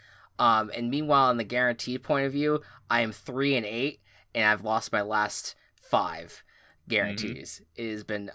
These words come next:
Speaker 1: brutal. Um, and so, with the way that that trend's going, right, where the, where the, these, where the trends have been moving, I feel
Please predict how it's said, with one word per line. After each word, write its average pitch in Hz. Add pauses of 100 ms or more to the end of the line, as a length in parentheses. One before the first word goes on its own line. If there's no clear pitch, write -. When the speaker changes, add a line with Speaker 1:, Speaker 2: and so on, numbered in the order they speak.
(160)
Speaker 1:
brutal. 101 (420)
Um, 113 (220)
and 185
so, 214 (640)
with 214
the 247
way 254
that 262
that 175
trend's 147
going, 71
right, 117
where 117
the, 113
where 123
the, 120
these, 123 (100)
where 135
the 127
trends 143
have 135
been 117
moving, 117 (800)
I 190
feel 101